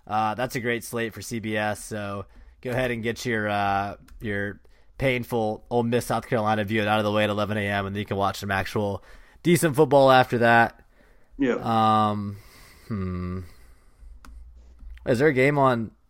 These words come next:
Speaker 1: is there a game on Sunday? That's interesting. Yeah. Uh,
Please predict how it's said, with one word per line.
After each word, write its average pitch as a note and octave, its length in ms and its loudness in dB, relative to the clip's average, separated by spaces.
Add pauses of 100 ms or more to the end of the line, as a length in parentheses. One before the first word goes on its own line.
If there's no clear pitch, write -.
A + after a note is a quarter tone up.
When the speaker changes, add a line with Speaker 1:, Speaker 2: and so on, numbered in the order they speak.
Speaker 1:
is G#2+ 80 -10
there C3+ 80 0
a C3+ 40 -2
game C3+ 220 -2
on G#2+ 140 -2
Sunday? D#3 640 -4 (300)
That's - 200 -16
interesting. G2 480 -10 (960)
Yeah. G#2 340 -2 (180)
Uh, G#2+ 600 0